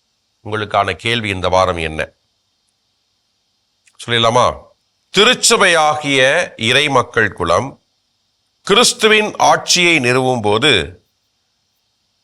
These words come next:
எந்த மக்களிடமிருந்தும் எதனை பறித்துக் கொள்வதில்லை?" திருச்சபையாகிய இறை மக்கள் குலம் கிறிஸ்துவின் ஆட்சியை நிறுவும் போது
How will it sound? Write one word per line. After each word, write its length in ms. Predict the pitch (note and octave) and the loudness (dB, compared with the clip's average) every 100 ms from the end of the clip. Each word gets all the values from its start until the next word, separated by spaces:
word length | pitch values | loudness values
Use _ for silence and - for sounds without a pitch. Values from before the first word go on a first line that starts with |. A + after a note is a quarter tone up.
| _ | _
எந்த 580 | - F2+ D3 G#3 A3 A#3 | -6 0 0 0 0 2
மக்களிடமிருந்தும் 1200 | F3+ D#3+ F3+ F#3+ E3+ D#3 C3+ C3 C#3+ F#3 - - _ _ _ _ _ | 2 2 2 2 4 4 2 2 0 -2 -6 -20 _ _ _ _ _
எதனை 720 | - F#2+ C#3+ F#3+ A3+ A3 A3 A3 | -8 0 0 2 2 2 0 -4
பறித்துக் 680 | - - A2 B2 A#2+ D3 | -14 -2 -2 -2 -4 -8
கொள்வதில்லை?" 800 | A2 F#2+ F#2+ E2 D#2 E2+ C#2 - _ _ _ _ _ _ _ _ _ _ _ _ _ _ - | -6 -4 -4 -4 -2 -2 -4 -12 _ _ _ _ _ _ _ _ _ _ _ _ _ _ -6
திருச்சபையாகிய 960 | B2+ C#3+ - C#3 B2 G#2+ G2+ G2+ G#2+ G2+ | -4 -2 0 0 2 2 2 0 -2 -2
இறை 200 | F#2 G#2 | -2 -2
மக்கள் 380 | F#2 E2+ E2+ C#2+ | -4 -6 -10 -8
குலம் 520 | D2+ D#2 A2+ D#3 - _ _ _ _ _ _ _ _ | -4 -2 -2 -6 -16 _ _ _ _ _ _ _ _
கிறிஸ்துவின் 680 | - D3+ F3 - D#3+ D#3 C#3+ | -4 -2 -2 -2 -2 -2 -2
ஆட்சியை 640 | G#2 A#2+ - - C3+ B2+ G#2 | 0 0 0 -4 -2 -2 -2
நிறுவும் 400 | G#2+ A#2 A2+ G#2 | -2 -2 -2 -2
போது 520 | G2+ B2+ A2+ D#2+ | -2 0 0 -2